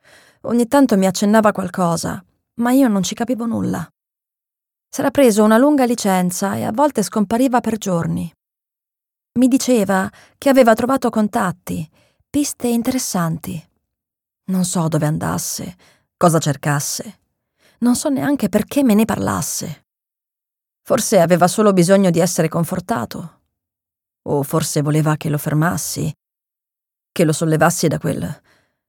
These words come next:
fardello, cosa che non ho saputo fare." Il pianto tornò ad affacciarsi nei suoi occhi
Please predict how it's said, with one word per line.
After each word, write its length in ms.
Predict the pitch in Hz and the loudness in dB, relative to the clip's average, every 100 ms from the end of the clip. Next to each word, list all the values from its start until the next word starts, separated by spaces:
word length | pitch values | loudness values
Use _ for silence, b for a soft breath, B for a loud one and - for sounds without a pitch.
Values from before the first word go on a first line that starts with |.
| _ | _
fardello, 880 | - 165 190 190 175 180 160 - _ _ _ _ _ _ | -10 -6 -2 -2 -2 -6 -8 -12 _ _ _ _ _ _
cosa 500 | - 170 160 160 170 - | -10 -8 -4 -6 -6 -8
che 120 | - | -2
non 180 | 160 170 | 0 0
ho 60 | 160 | -4
saputo 380 | 170 - 175 | -6 -8 -10
fare." 460 | 165 180 180 156 _ _ _ _ _ _ _ _ _ _ _ | -8 -8 -10 -12 _ _ _ _ _ _ _ _ _ _ _
Il 180 | 202 180 | -2 4
pianto 420 | 208 208 214 202 | 6 8 6 4
tornò 360 | 180 180 190 | 4 4 6
ad 120 | 185 175 | 6 4
affacciarsi 580 | - 175 202 190 - | 2 0 0 0 2
nei 140 | 180 165 | 2 2
suoi 260 | 170 165 | 0 0
occhi 460 | 160 160 - - | 0 -2 -8 -10